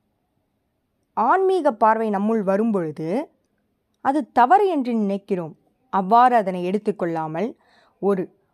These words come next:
ஆத்மா என்று அந்த, அந்த நபரை அணுகும் பொழுது அது ஆன்மீகமாக மாறுகிறது. அன்பினை செலுத்தலாம். பிரிவினை எப்பொழுது ஏற்படுகிறது?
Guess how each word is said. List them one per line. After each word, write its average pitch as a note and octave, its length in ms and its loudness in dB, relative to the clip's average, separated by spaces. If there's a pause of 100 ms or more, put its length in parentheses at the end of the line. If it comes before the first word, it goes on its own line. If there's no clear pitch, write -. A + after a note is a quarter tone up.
(160)
ஆத்மா C4 520 2 (360)
என்று G3+ 400 0 (240)
அந்த, G#3+ 320 -2 (1800)
அந்த B3 280 2
நபரை A3+ 440 2
அணுகும் G#3 420 -2
பொழுது E3+ 340 -4
அது C4+ 220 0
ஆன்மீகமாக A3 840 0 (240)
மாறுகிறது. F3 680 -4
அன்பினை A3+ 480 0 (180)
செலுத்தலாம். F3 680 -4 (1600)
பிரிவினை D#4 480 0
எப்பொழுது A#3+ 500 0
ஏற்படுகிறது? G3 760 -2